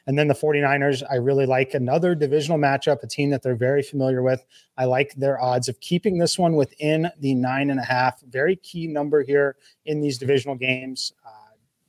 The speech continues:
it's really short and simple there. Uh, one other note, I know it's not the same exact crew, but head referee in this game for the forty-niners, Carl Cheffers, called the most penalties in the N F L this year,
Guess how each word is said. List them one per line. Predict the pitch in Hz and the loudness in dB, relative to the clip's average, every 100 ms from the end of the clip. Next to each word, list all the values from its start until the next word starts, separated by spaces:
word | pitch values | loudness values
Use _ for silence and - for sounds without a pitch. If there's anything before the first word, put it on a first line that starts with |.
| 135 | -6
it's | - - | -2 0
really | 127 143 143 | 2 2 2
short | - 156 156 156 | 0 0 0 -2
and | 127 | -2
simple | 190 170 170 | 0 2 0
there. | 151 160 160 - - _ | 2 0 0 -10 -20 _
Uh, | 139 | 0
one | 135 180 | 2 2
other | 202 185 | 2 2
note, | 160 185 | 2 0
I | 156 | 0
know | 147 147 156 160 156 147 _ - | 0 2 2 2 -2 -6 _ -6
it's | 160 - | -4 -2
not | 156 156 | -4 -4
the | 151 | -6
same | - 156 | 0 0
exact | 147 120 143 143 - | 0 2 0 0 -8
crew, | - - 160 220 | -10 -2 0 0
but | 180 - | 0 0
head | 160 151 | 0 0
referee | 156 - 156 151 | 0 2 2 2
in | 135 | 2
this | 185 226 | -2 -2
game | - 139 143 | 0 2 2
for | 156 | 0
the | 139 | 0
forty-niners, | 160 143 139 156 220 247 - - - - _ | 0 0 2 2 2 2 -2 -6 -18 -20 _
Carl | 170 165 | -2 0
Cheffers, | - 190 240 220 | 0 0 0 -2
called | - 170 | 0 0
the | 151 | 2
most | 156 147 196 196 - | 0 2 0 0 -2
penalties | 160 127 107 101 107 - - | 0 0 -2 -4 -6 -6 -2
in | 143 131 143 | 0 0 -2
the | 135 | -2
N | 131 | -2
F | 127 - | -2 0
L | 131 | 0
this | 127 - | 0 0
year, | 143 131 | 0 0